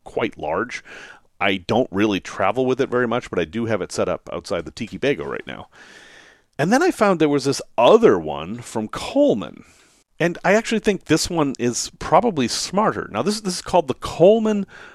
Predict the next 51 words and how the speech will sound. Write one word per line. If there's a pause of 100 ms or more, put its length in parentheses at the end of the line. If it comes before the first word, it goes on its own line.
(200)
Fold
and
Go
Instastart. (720)
And
both
of
these
I
like
that
you
just
turn
the
knob
and
they
start.
They're,
they're
like
those
butane
stoves.
You
just
turn
them
and
they
start.
You
don't
have
to
use
a
match
or
anything.
I
don't
know
why
that
bugs
me,
but
it
does.